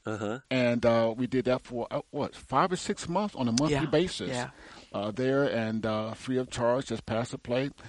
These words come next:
Speaker 2: and began to do more things together as a team,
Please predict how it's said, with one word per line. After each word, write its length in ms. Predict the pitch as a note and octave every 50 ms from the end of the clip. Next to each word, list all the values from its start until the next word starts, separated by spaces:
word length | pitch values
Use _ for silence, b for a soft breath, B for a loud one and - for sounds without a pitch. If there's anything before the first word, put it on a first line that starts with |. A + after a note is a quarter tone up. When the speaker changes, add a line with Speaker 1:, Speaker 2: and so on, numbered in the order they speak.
| B B B B B B
Speaker 2:
and 120 | A#2+ A2+
began 320 | A2 A#2+ G#2+ B2+ B2+ C3 C3
to 140 | - - B2
do 220 | A2 B2+ B2+ B2
more 240 | A2 A2+ B2 C3+ D3
things 240 | C#3+ - C3+ B2 -
together 400 | - A#2+ G2 B2 B2+ B2 A#2 A#2
as 120 | A2 -
a 60 | - A2+
team, 640 | - - - - F#3+ F3 C#3+ A#2+ A2 A2 A2+ G#2